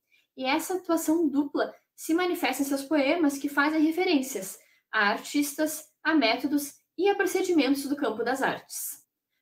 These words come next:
No meu trabalho, eu discuti o poema Robert Smithson, do livro Três Ensaios de Fala, poema que desde o título já coloca em evidência esse diálogo com as artes a partir da menção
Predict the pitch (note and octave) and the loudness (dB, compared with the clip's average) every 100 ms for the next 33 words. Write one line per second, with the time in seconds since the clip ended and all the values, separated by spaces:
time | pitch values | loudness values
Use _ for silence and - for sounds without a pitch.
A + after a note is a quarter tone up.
0 | _ C#4 F4+ F#4+ F#4 A3 G#3 C#4 B3 A#3 | _ 2 2 2 4 4 4 4 2 -2
1 | B3+ - C#4+ D4 C#4+ C#4+ B3+ C#4 C#4 A3+ | -4 -4 -4 -2 -2 -2 2 2 2 0
2 | C4+ C#4 - A3 F#3 - B3+ D4 B3+ B3 | -2 -4 -6 -8 -8 -8 -10 -10 -10 -8
3 | B3+ C4+ - A#3+ D4 D#4+ C4 A#3 B3+ - | -6 -8 -2 0 0 -2 0 0 -2 -8
4 | - E3+ G#3 B3 _ _ _ - C#4+ E4 | -4 -2 -2 -8 _ _ _ 0 2 2
5 | F#4 D#4+ C4+ F4+ G4+ G4+ D4+ D4 E4 D4+ | 2 0 2 2 2 2 0 2 2 4
6 | C#4+ D4 E4 C4+ C#4+ D4 D4 - G#3+ B3 | 4 2 0 0 4 4 4 2 -2 -4
7 | C4+ - A#3 A3 A3 A#3 F#3+ G3+ G#3 C#4 | -10 -6 -2 -2 -4 -4 -4 0 0 0
8 | C#4 - - _ C4+ C#4+ F4 - D4 D#4+ | -4 -10 -14 _ 2 4 2 2 2 4
9 | E4 D#4+ - C#4+ D#4+ | 2 0 2 2 0